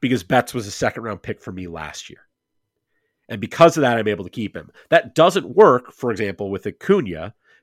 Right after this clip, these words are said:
because Acuna was taken in the first round last year. So he can't be kept. Other guys like that,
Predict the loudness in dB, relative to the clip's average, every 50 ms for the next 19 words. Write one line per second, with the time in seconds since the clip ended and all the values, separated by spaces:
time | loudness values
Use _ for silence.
0 | _ -6 -4 -2 0 0 -2 -2 -4 -8 -10 -14 -14 -12 -12 -12 -12 -12 -14 -16
1 | -16 -16 -14 -14 -14 -14 -16 -16 -18 -18 _ -14 -14 -14 -14 -14 -12 -12 -10 -10
2 | -12 -14 -16 -20 _ _ _ -12 -8 -8 -8 -8 -8 -6 -4 -4 -4 -4 _ _
3 | -16 -14 -12 -8 -8 -10 -10 -10 -12 -6 -4 -4 -4 -4 -8 -12 -20 _ _ _
4 | _ _ _ _ _ _ -20 -18 -18 -18 -18 -20 _ _ _ _ _ _ _ _
5 | _ _ _ _ _ _ 0 2 4 4 4 4 4 4 4 2 0 -2 -2 -2
6 | -2 -4 -4 -6 -6 -6 -4 -4 -4 -6 -8 _